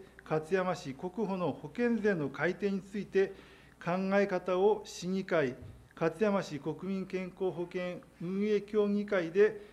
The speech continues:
お示しさせていただきたいと存じます。また、平成三十年度の納付金額および標準保険料率が確定しますのは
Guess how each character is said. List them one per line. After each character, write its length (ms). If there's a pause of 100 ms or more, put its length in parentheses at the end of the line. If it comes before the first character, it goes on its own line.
(200)
お 80
示 320
し 100
さ 200
せ 80
て 160
い 140
た 100
だ 140
き 100
た 120
い 100
と 200
存 240
じ 60
ま 100
す。 200 (640)
ま 120
た、 160
平 300
成 220
三 300
十 200
年 280
度 120
の 200
納 280
付 160
金 200
額 340 (420)
お 140
よ 160
び 280 (1040)
標 300
準 420
保 80
険 280
料 200
率 280
が 200
確 280
定 220
し 180
ま 140
す 140
の 200
は 280